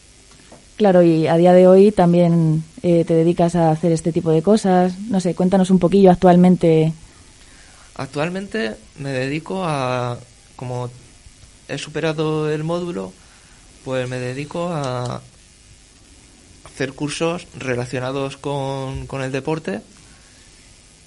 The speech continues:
Speaker 2: y en cuestión de, del tiempo que, que tarde cada curso, pues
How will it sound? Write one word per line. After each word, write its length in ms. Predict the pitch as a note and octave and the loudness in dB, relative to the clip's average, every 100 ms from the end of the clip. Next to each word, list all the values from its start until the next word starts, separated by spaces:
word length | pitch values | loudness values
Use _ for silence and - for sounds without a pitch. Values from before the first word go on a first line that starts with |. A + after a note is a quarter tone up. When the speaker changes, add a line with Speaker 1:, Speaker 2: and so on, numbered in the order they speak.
| - | -14
Speaker 2:
y 260 | C3+ C#3 C3 | -8 -6 -6
en 100 | B2+ | -8
cuestión 600 | B2+ B2+ C#3+ E3+ E3+ F3 | -12 -10 -8 -8 -8 -6
de, 640 | E3+ E3+ E3 E3+ E3 D#3+ - - - - _ _ _ _ _ _ _ - - - C3+ | -6 -6 -6 -8 -8 -10 -14 -20 -20 -20 _ _ _ _ _ _ _ -20 -20 -20 -12
del 160 | C3+ C3+ | -12 -10
tiempo 420 | D#3 D#3 D#3 C#3+ | -10 -10 -8 -10
que, 580 | C#3+ C#3+ C#3 C#3 C3+ C3 C#3 | -8 -6 -6 -6 -8 -12 -12
que 80 | |
tarde 300 | C#3 C#3+ C#3 C3+ | -8 -8 -6 -6
cada 360 | C3+ C3+ C3 | -6 -4 -6
curso, 380 | B2+ D3+ - D#3+ | -10 -12 -8 -10
pues 440 | D#3 B2+ B2 A#2 | -8 -6 -6 -8